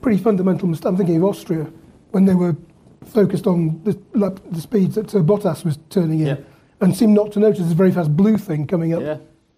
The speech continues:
Speaker 1: um, you know, after
Speaker 2: Yeah.
Speaker 1: that bit, which, but they,
Speaker 2: I mean,
Speaker 1: they just
Speaker 2: you
Speaker 1: seemed to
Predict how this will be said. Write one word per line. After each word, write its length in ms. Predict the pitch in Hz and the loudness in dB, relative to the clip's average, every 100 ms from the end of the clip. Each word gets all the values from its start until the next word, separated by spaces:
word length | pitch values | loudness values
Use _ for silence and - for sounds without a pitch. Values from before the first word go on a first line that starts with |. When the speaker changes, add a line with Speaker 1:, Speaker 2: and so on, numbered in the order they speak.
| - | -4
Speaker 1:
um, 360 | 175 170 180 | -2 0 2
you 60 | 190 | 2
know, 220 | 170 170 | 2 2
after 120 | 185 190 | 2 2
Speaker 2:
Yeah. 40 | |
Speaker 1:
that 100 | 202 | 2
bit, 120 | 226 | 2
which, 240 | 196 - - | 0 -4 -8
but 180 | 294 - | -8 -2
they, 60 | |
Speaker 2:
I 100 | 208 | -4
mean, 200 | 170 165 | -2 -4
Speaker 1:
they 100 | 247 | 0
just 140 | 254 320 | 0 0
Speaker 2:
you 100 | 247 | -2
Speaker 1:
seemed 240 | 294 262 | 0 0
to 140 | 240 | 0